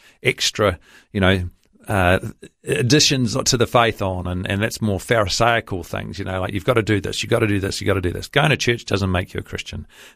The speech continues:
I mean, it, like, going, going to McDonald's doesn't make you a hamburger. It just doesn't <laughs> work that way, right? But if you are a true Christian, then a tree is known by its fruit. And like you say, Jesus said, "If you love me, you will obey my commandments." So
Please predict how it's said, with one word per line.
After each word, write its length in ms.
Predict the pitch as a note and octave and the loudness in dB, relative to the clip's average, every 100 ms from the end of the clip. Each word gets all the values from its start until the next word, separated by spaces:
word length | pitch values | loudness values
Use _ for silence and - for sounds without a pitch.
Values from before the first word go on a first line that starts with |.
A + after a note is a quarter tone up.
| - | 0
I 40 | |
mean, 200 | F#2+ F#2+ | 2 4
it, 180 | G2+ - | 0 0
like, 220 | G#2+ G#2+ | 2 2
going, 580 | A2+ A2 G#2 F#2+ G2+ - _ | 2 2 0 -2 -6 -16 _
going 180 | G#2+ | 0
to 60 | F#2+ | 0
McDonald's 420 | F#2+ F#2+ F#2+ F2 | -2 0 2 2
doesn't 200 | - F#2 | 0 0
make 180 | F2+ F2+ | 0 0
you 80 | F2 | -2
a 40 | |
hamburger. 500 | D#2+ F2+ F2 D#2 D2+ | 0 2 2 0 -2
It 80 | E2 | -2
just 140 | - | 0
doesn't 320 | - B2 A#2+ A2 | 2 2 2 4
<laughs> 0 | |
work 180 | A2 | 2
that 240 | - G2 G2 | 2 -4 -2
way, 160 | E2 | -4
right? 260 | E2+ F2 A2 - - - - - | 0 0 0 -4 -18 -16 -16 -14
But 460 | F#2 C3 A2 - - _ _ _ | 0 2 2 -4 -20 _ _ _
if 200 | D#3 C#3 | -4 0
you 180 | C3 B2 | 2 4
are 280 | B2 D#3+ C3+ | 4 4 2
a 60 | |
true 200 | - A2 | 0 -4
Christian, 680 | G2+ A#2+ - - - - F#2+ _ - | -2 -2 -2 -6 -8 -8 -12 _ -8
then 300 | G2 G#2 F#2+ | 4 6 6
a 80 | |
tree 380 | F#2 - A#2+ A2 | 2 2 4 4
is 140 | G#2 F2+ | 2 2
known 260 | F2+ F2+ | 4 4
by 160 | E2+ E2 | 4 2
its 140 | - | 0
fruit. 400 | - E2 D#2 - _ | -2 -2 -2 -6 _
And 120 | F2+ | -2
like 200 | F2+ G2 | 0 0
you 60 | F2 | 0
say, 240 | - F2 | 0 0
Jesus 300 | D2+ G2 F2+ | 0 -4 -2
said, 140 | - F2 | -2 -2
"If 120 | - | -2
you 80 | E2+ | 0
love 300 | F2 G#2 - | 2 2 0
me, 100 | D#2+ | -4
you 180 | E2 | -2
will 260 | E2+ F2 E2+ | -2 -2 0
obey 260 | D#2+ D#2+ D#2 | 0 0 0
my 100 | D#2 | -2
commandments." 500 | E2+ E2+ A2 G#2 - | -2 0 2 2 2
So 140 | F#2+ | 2